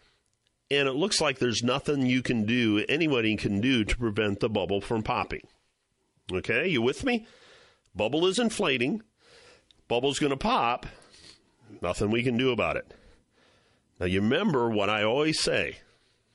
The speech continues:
Nothing I can do about the collective stupidity of government other than figure out how to exploit it. It's the same way here.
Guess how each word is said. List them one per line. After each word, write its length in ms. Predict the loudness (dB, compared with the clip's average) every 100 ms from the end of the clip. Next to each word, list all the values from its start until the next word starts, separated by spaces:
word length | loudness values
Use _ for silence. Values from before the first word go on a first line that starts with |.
| _ _ _ _ _ _ _ _ -20 _ _ _ _ -20 -20 _ _
Nothing 420 | -6 -2 0 0
I 120 | 0
can 160 | 0 0
do 100 | 2
about 220 | 2 0
the 100 | -2
collective 560 | -2 0 0 0 0 0
stupidity 640 | 0 0 0 0 0 0
of 120 | 0
government 460 | 0 0 0 0 -2 -4
other 240 | -2 0
than 520 | 0 0 0 0 -2 -4 _ _ _ _
figure 840 | _ -20 -4 0 0 0 0 0 2
out 380 | 2 0 0 -4
how 400 | -8 -4 -2 2
to 160 | 2
exploit 560 | 2 -2 -2 0 0 -2
it. 240 | -6 -16 _ _ _ _ _ -20 -20 _
It's 320 | -4 -2 0 0
the 120 | 0
same 680 | 0 0 2 4 2 2 2
way 400 | 2 2 2 0
here. 680 | -4 -6 -2 2 0 -2